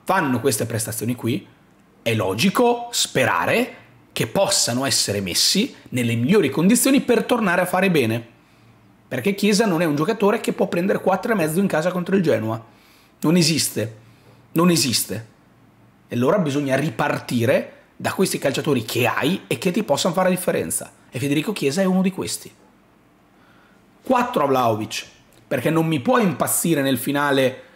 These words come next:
in quel modo lì. Non puoi andare dall'arbitro a dirgli "bravo" dopo che ti ha ammonito. Prendi, stai zitto e vai. Hai sbagliato.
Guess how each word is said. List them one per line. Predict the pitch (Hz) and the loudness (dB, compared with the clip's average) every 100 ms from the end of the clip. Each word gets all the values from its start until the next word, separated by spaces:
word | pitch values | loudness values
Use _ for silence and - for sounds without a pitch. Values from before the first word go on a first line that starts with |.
| _ _ - | _ _ -6
in | 160 | -2
quel | 127 147 | 0 0
modo | 139 139 123 | 2 2 2
lì. | 123 113 - - _ _ - | 2 0 -4 -16 _ _ -4
Non | 131 | -2
puoi | 127 262 | 0 2
andare | 202 165 151 | 4 2 0
dall'arbitro | 143 143 156 151 143 135 | 2 4 4 2 2 4
a | |
dirgli | 160 151 147 | 2 0 -2
"bravo" | 127 147 147 143 | 0 2 4 4
dopo | 127 131 | 4 2
che | 123 | 2
ti | |
ha | 127 | 2
ammonito. | 127 110 95 - - _ _ - _ _ | 0 -2 -4 -12 -14 _ _ -20 _ _
Prendi, | 113 120 131 180 269 - - - | -2 2 4 4 2 -2 -16 -14
stai | - 120 | -2 -2
zitto | 117 110 107 - 240 - - | 0 -2 0 2 2 0 -6
e | - | 0
vai. | 165 120 123 139 - - _ _ _ - | 2 2 0 -2 -10 -20 _ _ _ -10
Hai | - | -6
sbagliato. | 135 185 208 - 123 120 107 | -2 0 2 0 0 -2 -4